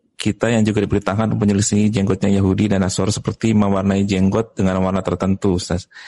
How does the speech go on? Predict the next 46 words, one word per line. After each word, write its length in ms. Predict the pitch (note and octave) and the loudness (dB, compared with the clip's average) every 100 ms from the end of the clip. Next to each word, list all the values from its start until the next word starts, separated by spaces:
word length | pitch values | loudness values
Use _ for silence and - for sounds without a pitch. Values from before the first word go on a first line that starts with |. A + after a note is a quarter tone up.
| - - - - | -20 -20 -20 -16
Kemudian 480 | - G2+ G#2 G#2 A#2 | -2 0 2 2 0
yang 80 | A2+ | 0
kedua, 400 | G#2+ G#2 F2+ A#2 C#3 - - - - _ _ _ - | 0 2 2 0 -4 -8 -20 -20 -20 _ _ _ -8
eh, 200 | - G2 F#2+ | -4 0 2
ini 240 | G#2+ C3 | 2 2
ada 320 | G#2+ A2 F2+ | 2 0 -2
akhwat 480 | G2 F#2 G#2+ - _ - - - | -4 -2 -4 -6 _ -18 -18 -14
yang 240 | - G#2 G#2+ G#2 | -2 0 2 2
diberi 640 | G2 G#2 A#2 A#2 A2+ - | 2 2 2 2 0 -6
kelebihan 480 | - G2+ G2+ G2+ G#2+ | -4 0 2 0 2
dari 160 | F#2+ | 0
Allah 160 | F#2 F#2 | 2 0
Subhanahu 320 | F#2+ F#2 F2+ | 0 -2 -2
wa 40 | F2+ | -2
taala 300 | F#2 G2 G#2+ A2 _ _ - | -2 0 -2 -4 _ _ -6
kelebihan 320 | G2+ G2 G2 | -2 2 2
jenggot 400 | G2 G2 A2 - | 2 2 0 -2
dan 240 | A#2+ G2 | -4 -2
berkumis? 800 | F#2+ G2 - F#2 F#2 F#2+ - - - | -2 -4 -2 0 0 0 -8 -16 -10
Apakah 320 | F#2+ G2 - | -6 -6 -4
harus 240 | G#2+ G#2+ - | -4 -4 -6
dicukur 320 | G#2 - G#2+ | -6 -2 -2
habis 560 | G#2+ F#2+ F#2+ A#2 A#2+ - | -2 -4 -2 -2 -2 -4
dan 240 | G2+ F#2+ | -4 -2
atau 240 | G2+ G2+ | -4 -4
dibiarkan? 640 | A#2 G#2 G2 F#2+ - F#2+ G2 _ - - - - | -2 0 0 -2 -2 -4 -4 _ -20 -20 -20 -12
Karena 320 | - G#2 A2+ | -4 -2 -2
pernah 320 | A2+ G#2 A2+ | -2 0 2
melihat 320 | G#2+ G#2+ A2 | 2 2 0
di 80 | G#2 | -2
T 160 | - G2 | 0 -2
V 320 | - G2 B2 | -2 -2 -2
ada 240 | - G#2 | -2 -2
seorang 240 | A2 G2 G2 | -2 -2 -2
akhwat 240 | G#2 A2 | -2 -2
yang 140 | G#2+ G2 | -2 -2
berkumis 400 | G2 G2 G2+ G#2+ | -2 0 0 0
dan 160 | F#2+ | -2
berjenggot 400 | F#2+ F#2 F#2 F#2 | -2 0 0 -2
lebat 320 | F#2+ F#2+ F#2 - | -2 -2 -4 -2
dan 240 | F#2 F#2 | -2 -2
panjang 320 | F#2+ F#2+ G#2 | -2 0 0
dan 160 | G#2 G2 | 2 2
dibiarkan 320 | G2 G2 G#2+ | 2 0 0
tidak 240 | G#2+ G#2+ | -2 -4
bercu-, 320 | G#2+ - - | -6 -8 -12